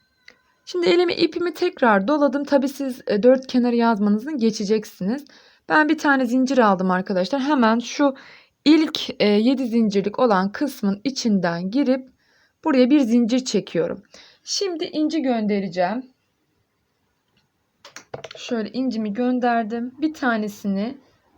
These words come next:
bırakıyorum. Geri kalanını doladım. Arkadaşlar burada... e,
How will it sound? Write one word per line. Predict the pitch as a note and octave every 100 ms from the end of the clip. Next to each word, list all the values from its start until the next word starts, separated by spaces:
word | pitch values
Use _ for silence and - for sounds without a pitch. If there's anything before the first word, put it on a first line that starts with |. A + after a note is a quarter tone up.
| _
bırakıyorum. | C4 C#4+ C#4+ D4+ C4 C4
Geri | C4 C4 B3+
kalanını | A3+ G3+ F#3+ A3 C4+ -
doladım. | A3 G3 F3+ G#3 C#4+ - _ - _ _ _ _ _ _ _ _ _ _ _ _ _ _
Arkadaşlar | C4+ D4+ D#4+ C4 B3+ G3+ G3+ A3+
burada... | E4 D4 A#3+ A3+ C#4+ D#4+ _ _ _ -
e, | G#3+ G#3+ G#3+